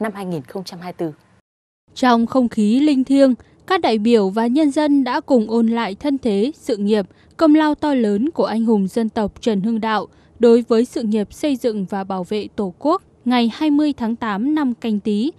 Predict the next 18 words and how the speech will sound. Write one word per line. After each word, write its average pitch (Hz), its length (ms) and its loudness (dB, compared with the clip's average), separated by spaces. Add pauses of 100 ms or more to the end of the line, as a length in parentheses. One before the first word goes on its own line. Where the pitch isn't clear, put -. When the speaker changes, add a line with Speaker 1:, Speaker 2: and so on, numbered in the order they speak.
(200)
Speaker 2:
một 240 180 2
nghìn 226 240 2
không 247 240 -2
trăm 226 280 -6
ba 226 120 -4
mươi, 226 300 2 (360)
Hưng 320 220 2
Đạo 220 260 0
Đại 226 180 -4
Vương 294 360 -2
đã 233 180 -6
quy 277 240 -4
tiên 285 300 0 (340)
tại 214 240 0
Phủ 226 260 0
Đệ 208 260 -4
Vạn 208 240 -6
Kiếp. 349 300 -4